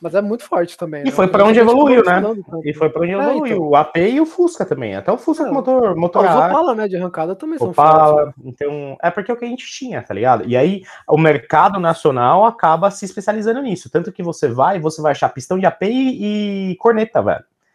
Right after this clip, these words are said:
Speaker 2: Pode ver, é pistão de A P, co-, não corneta de T B I, corneta de som, tá ligado? É,
Speaker 1: Hum.
Speaker 2: módulo, tarampes, os bicho papão. Então, assim, eu já tive som em carro, não som, né, obviamente pra fora, mas já tive subzinho, tá aqui em casa ainda.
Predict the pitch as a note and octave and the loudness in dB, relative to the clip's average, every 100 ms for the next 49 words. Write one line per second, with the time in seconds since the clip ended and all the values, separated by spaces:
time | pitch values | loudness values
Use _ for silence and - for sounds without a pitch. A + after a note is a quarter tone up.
0 | _ _ _ - G#3 A3 C#3 C#3 D3 - | _ _ _ -2 2 4 4 2 -2 -2
1 | G3+ F#3+ - G#3+ - G3 F#3+ C4 A#3+ F#3 | 2 2 0 -2 -2 0 0 2 2 2
2 | F3+ E3 E3+ D3 D3 B2 D#3 D#3 F#3 G#3+ | 0 0 0 0 0 0 2 2 0 -6
3 | - F#3 F3+ C3 A2+ G2+ B2+ F3 A#2 - | -6 -4 -4 -8 -12 -8 -2 -2 -4 -18
4 | _ - _ C3 B2+ C3+ E3+ E3+ D3+ C#3 | _ -20 _ 2 4 4 4 6 4 2
5 | - F3+ F3 E3 D#3+ D#3+ D#3 - - C#3+ | 2 4 4 0 -2 -8 -14 -14 -16 -12
6 | C3 A#2 D3+ - - C3+ - D3 C#3+ C#3 | -10 -8 -8 -4 -4 -4 0 0 0 -4
7 | C3+ _ _ - C3 F3 F3+ - C#3 A2 | -14 _ _ -14 -8 -8 -8 -10 -10 -10
8 | G2 F#2+ _ B2 E3+ G#3+ - F3+ - D#3 | -12 -16 _ -6 -2 -4 -4 -10 -8 -10
9 | B2 - D3 F3 C#3 D3 F3 D#3 C3 B2 | -4 2 2 2 0 -4 -4 -6 -6 -6
10 | G2 E2 G#2+ A#2+ A#2+ A#2+ B2 B2 A2+ B2+ | -4 -6 -6 -10 -12 -8 -6 -4 -2 -4
11 | - C3 B2+ - C3+ B2+ C#3 B2+ A#2+ C3 | -4 -10 -8 -6 -6 -2 -2 -2 -4 -4
12 | B2+ B2+ A#2+ C3 C3+ B2+ | 0 2 2 -2 -4 -8